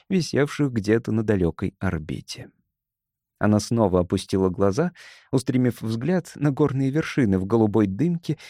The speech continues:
на тихий, умиротворённый остров.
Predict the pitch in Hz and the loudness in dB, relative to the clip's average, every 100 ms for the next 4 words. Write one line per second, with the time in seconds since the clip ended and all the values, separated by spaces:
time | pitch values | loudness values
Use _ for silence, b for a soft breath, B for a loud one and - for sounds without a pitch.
0 | B B B - - 156 156 - 135 - | B B B 0 0 -6 -6 -6 -8 -10
1 | - 127 117 107 - 98 92 92 87 82 | -4 2 2 2 0 0 0 -2 -4 -8
2 | 85 78 - - - - - | -6 -8 -8 -14 -16 -18 -20